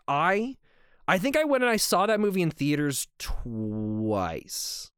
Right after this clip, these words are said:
I think I ended up seeing it twice. I really didn't enjoy the second movie as much. The third one was okay. But I guess apparently when the original trilogy released, a lot of people really liked the first movie.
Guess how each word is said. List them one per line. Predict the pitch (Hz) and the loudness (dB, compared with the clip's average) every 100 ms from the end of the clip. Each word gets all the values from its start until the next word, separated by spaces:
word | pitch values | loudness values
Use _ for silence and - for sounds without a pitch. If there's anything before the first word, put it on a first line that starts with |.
| _ _ - | _ _ -6
I | 127 | 0
think | 160 202 | 0 2
I | |
ended | 208 | 2
up | 196 | 2
seeing | - 165 | 0 0
it | 120 | 0
twice. | - 85 - - - - - - | -2 -4 -4 -12 -16 -20 -20 0
I | 175 | 2
really | 175 165 220 262 262 | 2 2 0 0 0
didn't | 247 233 240 | -2 -2 -2
enjoy | 202 196 139 151 147 | 0 0 2 2 2
the | 127 | 0
second | - 135 151 | 0 0 0
movie | 165 175 180 | -2 0 -2
as | 170 | -2
much. | 180 185 - | -2 -2 -2
The | 220 | -2
third | 349 370 | 0 0
one | 254 | 0
was | 147 | 0
okay. | 120 110 95 - - - - | 0 0 -4 -4 -16 -20 -2
But | 208 | 0
I | 226 | 2
guess | 311 | 2
apparently | 415 - 247 269 | 2 2 0 0
when | 240 220 | 2 4
the | 202 | 2
original | 139 139 170 214 214 | 2 2 0 0 -2
trilogy | - 160 156 131 | -2 0 0 -2
released, | 117 104 113 - - - _ - | -2 -2 -2 -4 -10 -12 _ -4
a | |
lot | 123 131 143 | -2 2 2
of | 214 - | 0 0
people | 233 - 139 | 2 2 2
really | 120 143 | 0 0
liked | 165 | 0
the | - | -2
first | - 113 - | -2 -2 0
movie. | 104 87 107 | -4 -2 -4